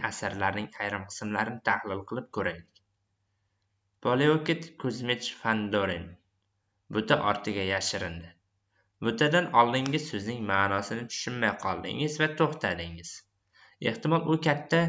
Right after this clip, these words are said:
butadir yoki ho'l but-, butadir, qalin butadir, baobab butasidir yoki choy butasidir.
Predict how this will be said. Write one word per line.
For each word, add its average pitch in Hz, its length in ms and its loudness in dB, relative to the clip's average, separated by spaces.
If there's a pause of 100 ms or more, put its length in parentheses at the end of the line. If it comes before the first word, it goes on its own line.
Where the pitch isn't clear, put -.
(340)
butadir 95 500 0 (140)
yoki 110 240 -6 (420)
ho'l 123 320 6
but-, 90 260 -4 (220)
butadir, 90 500 -4 (760)
qalin 117 360 0 (1000)
butadir, 90 560 -4 (160)
baobab 98 640 2
butasidir 95 680 -6
yoki 98 280 -10 (120)
choy 104 300 -2
butasidir. 90 600 -10